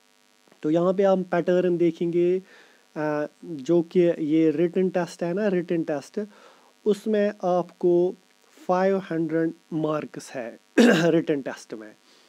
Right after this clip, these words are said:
यहाँ पे लिखा है ये जो रिटन टेस्ट है ना, ये ऐसे टाइप होगा, यानी कि इसमें आपको सब्जेक्टिव लिखना है, यानी कि ऑब्जेक्टिव नहीं आपको इसमें आएंगे। तो यहाँ पे आप देखोगे जो कि इंग्लिश का सेक्शन है ना,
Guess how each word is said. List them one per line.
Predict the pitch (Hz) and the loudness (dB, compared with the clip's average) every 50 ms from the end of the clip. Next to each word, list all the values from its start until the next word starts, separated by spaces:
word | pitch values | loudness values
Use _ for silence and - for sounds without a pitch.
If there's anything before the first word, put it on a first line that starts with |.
| _ _ _ - _ _ _ _ _ _ 160 | _ _ _ -20 _ _ _ _ _ _ -2
यहाँ | 165 170 170 | 0 0 0
पे | 165 180 | 2 2
लिखा | 170 170 170 165 190 180 170 | 2 2 2 2 0 0 0
है | 165 170 175 170 | 0 0 0 2
ये | 170 175 | 2 2
जो | 165 196 185 | 4 2 2
रिटन | 170 170 175 170 196 190 185 | 2 2 0 -2 -2 -2 -2
टेस्ट | 180 180 170 160 - - - | -2 -4 -6 -6 -6 -8 -8
है | 165 165 | -6 -6
ना, | 170 180 196 220 240 - _ _ _ _ _ - | -4 -6 -6 -8 -10 -14 _ _ _ _ _ -4
ये | 175 196 214 214 - | -2 0 0 0 -2
ऐसे | 226 208 185 - 240 190 160 | -6 -6 -4 -2 -2 -2 -2
टाइप | 160 147 139 139 131 110 - - | -4 -6 -8 -8 -8 -10 -12 -12
होगा, | 131 123 123 120 123 120 120 123 - 101 _ 147 | -10 -10 -10 -10 -10 -12 -12 -16 -20 _ _ -12
यानी | 143 143 151 151 147 | -8 -8 -6 -8 -8
कि | - 185 | -8 -10
इसमें | - 147 - - - 165 | -10 -10 -10 -10 -12 -10
आपको | - 139 135 - - - 208 254 269 | -10 -10 -12 -12 -6 -6 -4 -4 -6
सब्जेक्टिव | - - - - 180 151 143 127 147 147 131 - - 220 | -8 -12 -10 -8 -6 -6 -4 -4 -6 -6 -6 -4 -4 -2
लिखना | 226 185 147 127 - - 139 127 117 | 0 0 0 -2 -4 -6 -8 -8 -8
है, | 104 104 113 113 113 113 110 101 101 101 _ _ _ _ _ - | -10 -14 -16 -16 -18 -20 -20 -20 _ _ _ _ _ _ _ -10
यानी | 135 143 139 | -8 -8 -8
कि | 123 - - - | -8 -12 -6 -4
ऑब्जेक्टिव | 165 147 139 135 156 147 147 - 196 208 220 | -4 -4 -4 -4 -6 -6 -4 -4 -6 -4 -4
नहीं | 180 131 123 123 - - | -4 -6 -8 -10 -10 -12
आपको | 139 113 - _ - 180 202 - 156 151 - _ - | -14 -14 -14 _ -8 -8 -8 -8 -12 -18 -18 _ -20
इसमें | - - - 147 160 190 220 | -20 -14 -8 -6 -4 -4 -4
आएंगे। | - 151 123 120 117 117 117 113 117 113 123 - - - - - - _ _ _ _ _ | -6 -6 -8 -6 -8 -8 -8 -8 -10 -10 -12 -14 -18 -20 -20 -20 -20 _ _ _ _ _
तो | 202 190 | 0 2
यहाँ | 190 202 202 202 208 | 4 4 4 2 2
पे | 208 214 | 2 0
आप | 214 202 196 190 180 | 2 2 2 0 0
देखोगे | 170 180 185 180 170 - 190 180 175 180 180 175 | 2 2 2 2 2 0 -2 0 0 0 -2 -2
जो | 160 143 180 190 190 | -2 0 0 2 2
कि | 185 - 220 190 - - | 0 -2 -8 -12 -10 -6
इंग्लिश | 180 175 180 185 190 190 185 - | -4 -2 0 2 2 2 0 -2
का | - 190 180 | -2 -4 -4
सेक्शन | 175 - - 185 175 - - 185 170 170 | -4 -4 -8 -8 -8 -6 -6 -4 -4 -4
है | 170 170 | -4 -4
ना, | 185 196 214 247 | -4 -4 -6 -8